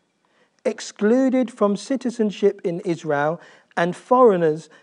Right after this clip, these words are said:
to the covenants of the promise, without hope and without God in the world. But now, in Christ Jesus, you who were once far away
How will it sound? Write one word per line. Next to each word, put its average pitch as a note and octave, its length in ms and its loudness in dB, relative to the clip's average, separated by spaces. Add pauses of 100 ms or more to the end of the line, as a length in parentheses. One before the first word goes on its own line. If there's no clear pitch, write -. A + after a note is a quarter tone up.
(120)
to F3+ 120 -2
the E3+ 120 0
covenants F3 760 -2
of D#3 180 -4
the D#3 80 -2
promise, - 540 -6 (280)
without G#3 400 2
hope E3 420 -2 (400)
and D#3+ 140 -4
without D#3+ 360 0
God C#3+ 400 -2
in D3+ 200 -12
the C#3+ 80 -8
world. C#3 460 -8 (1200)
But F3+ 180 -2
now, F#3+ 640 -2 (540)
in G#3 200 0
Christ F#3+ 400 -2
Jesus, D#3 540 -6
you B3 500 -2 (320)
who G3 180 2
were F3+ 140 4
once G#3 400 2
far G#3 480 0
away D3+ 480 -2